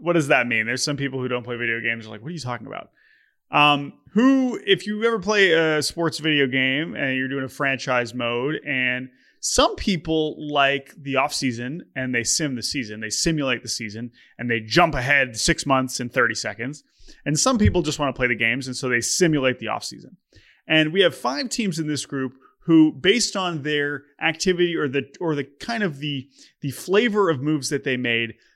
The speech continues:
may as well have just simulated the offseason because none of the moves they made would not have probably just had happened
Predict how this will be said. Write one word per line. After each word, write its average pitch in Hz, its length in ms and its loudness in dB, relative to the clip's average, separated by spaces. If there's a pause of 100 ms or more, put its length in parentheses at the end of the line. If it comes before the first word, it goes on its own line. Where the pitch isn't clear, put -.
(100)
may 165 320 4
as 185 160 6
well 170 240 4
have 147 120 0
just 135 300 0
simulated 147 440 2
the 123 100 -2
offseason 120 540 0
because 117 320 -8
none 143 240 2
of 196 100 -2
the 170 100 0
moves 143 280 -4
they 131 120 2
made 123 320 2 (260)
would 139 180 2
not 143 240 4
have 143 180 -2
probably 131 540 2
just 127 240 -6
had 117 140 -8
happened 113 560 -2